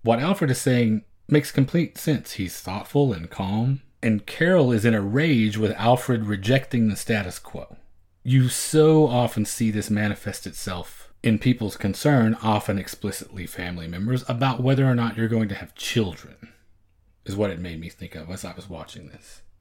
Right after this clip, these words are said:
"Not my folks, thank goodness. I'm not bitter, you're not bitter," is what I would tell people, but guess what? What happens in our lives is none of your business. No one else lives in this house, no one else participates in this marriage, so therefore we are going to decide how we want these things to go.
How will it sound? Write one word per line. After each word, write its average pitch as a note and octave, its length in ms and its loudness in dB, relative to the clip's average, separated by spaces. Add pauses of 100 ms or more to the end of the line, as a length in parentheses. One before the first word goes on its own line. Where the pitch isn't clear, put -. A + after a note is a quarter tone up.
(160)
"Not G#2+ 160 -2
my C3 200 6
folks, G2 380 -2
thank F#2 160 -8
goodness. G2 560 -6 (420)
I'm C3+ 200 2
not A#2 180 0
bitter, A2 380 2
you're B2+ 120 4
not A2+ 220 2
bitter," G#2+ 320 -2 (220)
is G2 100 -10
what F#2 140 -4
I D#2+ 60 -10
would E2 120 -10
tell B2 160 -2
people, G#2 220 -2
but G#2+ 160 -4
guess A2+ 260 -2
what? B2 300 -2 (260)
What A2 140 0
happens A#2 340 2
in G#2+ 80 2
our G#2 100 2
lives G#2 220 0
is F#2 140 -6
none G#2+ 160 2
of G2+ 60 0
your G#2 100 -2
business. F#2 680 -8 (560)
No B2 220 6
one C3 180 8
else G#2 220 2
lives F#2+ 160 -2
in F#2 100 -4
this G2 140 -6
house, C3+ 360 0
no A2+ 140 4
one A#2 160 4
else G#2+ 240 -2
participates A#2 640 -2
in G2+ 80 -2
this G2 180 -6
marriage, C3 340 0
so A2 120 -4
therefore G#2 380 -4
we A#2+ 200 2
are A2 140 2
going G#2+ 220 -2
to - 100 -8
decide A2+ 520 -4
how G#2 160 -6
we G#2 200 -2
want G#2 320 -2
these F2+ 200 -10
things D#2+ 320 -14
to - 100 -20
go. - 260 -14